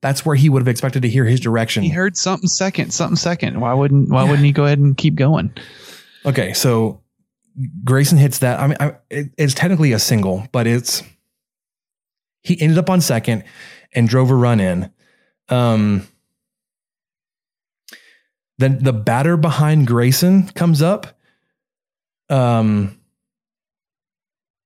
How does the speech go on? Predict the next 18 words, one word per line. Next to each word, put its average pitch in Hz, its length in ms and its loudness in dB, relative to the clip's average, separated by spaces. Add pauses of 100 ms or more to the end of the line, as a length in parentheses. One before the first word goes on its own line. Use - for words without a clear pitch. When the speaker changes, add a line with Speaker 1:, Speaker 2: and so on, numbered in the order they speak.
(1200)
Speaker 1:
hits, 170 480 -2
like, 170 140 0
this 143 200 2
really 139 320 4
weak 120 380 0
ground 120 320 0
ball. 120 520 -2 (1040)
But 139 320 -2
with 147 520 -2
the 135 240 0
way 127 580 2
that 156 220 0
they 147 160 2
had 123 340 2
played 135 360 0
defense 131 540 2
on 165 180 4
it, 180 220 0